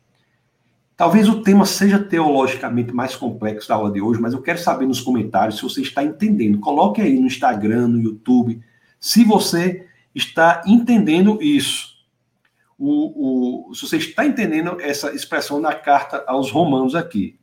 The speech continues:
tá bom? É... agora,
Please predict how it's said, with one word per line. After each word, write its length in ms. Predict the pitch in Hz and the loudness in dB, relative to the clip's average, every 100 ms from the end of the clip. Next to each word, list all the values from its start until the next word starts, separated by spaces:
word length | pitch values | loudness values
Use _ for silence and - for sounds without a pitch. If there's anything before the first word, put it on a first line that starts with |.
| _ _ - | _ _ -10
tá 100 | 92 | -2
bom? 500 | 110 170 226 - - _ _ _ _ _ _ _ _ _ | 2 4 4 0 -16 _ _ _ _ _ _ _ _ _
É... 680 | - 147 143 139 131 117 - _ _ _ _ _ _ _ _ _ _ _ _ _ _ _ _ | -4 0 2 0 -2 -6 -12 _ _ _ _ _ _ _ _ _ _ _ _ _ _ _ _
agora, 880 | 117 123 110 120 156 160 131 - - | -8 -6 -2 0 2 2 -2 -4 -18